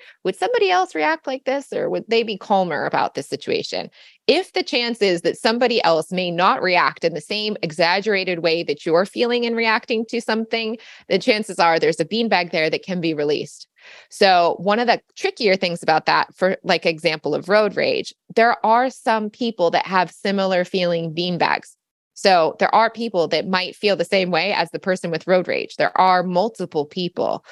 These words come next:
with beanbags that create a similar response. And so you have to <laughs> then check, okay, so if I say road rage is like,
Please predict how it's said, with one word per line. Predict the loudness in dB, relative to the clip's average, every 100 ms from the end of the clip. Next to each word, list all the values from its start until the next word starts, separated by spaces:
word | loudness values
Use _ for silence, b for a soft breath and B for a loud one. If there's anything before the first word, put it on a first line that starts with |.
| B B B
with | -2 0
beanbags | -2 0 0 -2 -2
that | -4 -2
create | -2 -2 -6
a |
similar | -6 -4 -2 -2
response. | -4 -4 -2 -4 -6
And | -8 -2
so | 0
you | 0
have | 0 2 0 0
to | -6
<laughs> | 0
then | -2 0 0
check, | 2 2 0 -8 B B 0
okay, | 2 0 0
so | 0 0
if | 2
I | 0 2
say | 0 0 0 -4 _ _ _ -2
road | 2 2 2
rage | 0 0 -4
is | -4 -2
like, | -2 -4